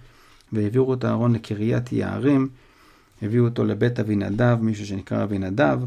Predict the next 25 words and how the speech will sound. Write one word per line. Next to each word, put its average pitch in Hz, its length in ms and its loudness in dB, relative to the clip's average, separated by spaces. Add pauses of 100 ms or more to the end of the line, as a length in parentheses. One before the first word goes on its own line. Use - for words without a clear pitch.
(680)
ושמרו 123 800 -2
על 143 120 2
הארון 123 420 4
וכיבדו 120 480 0
אותו, 127 360 0 (600)
וככה 131 380 -6
בקריית 120 560 -4
יערים 113 360 0
הארון 110 300 0
היה 113 220 0
עשרים 135 420 0
שנה, 123 500 0
ועם 110 220 -2
ישראל 117 320 -6
ככה, 117 380 -8 (1300)
ככה 110 300 -6
הלך 120 260 0
אחרי 117 240 -6
הקדוש 113 360 -2
ברוך 113 300 -2
הוא, 113 300 -2 (1120)
והמצב 113 320 -4
היה 101 200 0
יותר 104 280 -4
טוב. 107 340 -8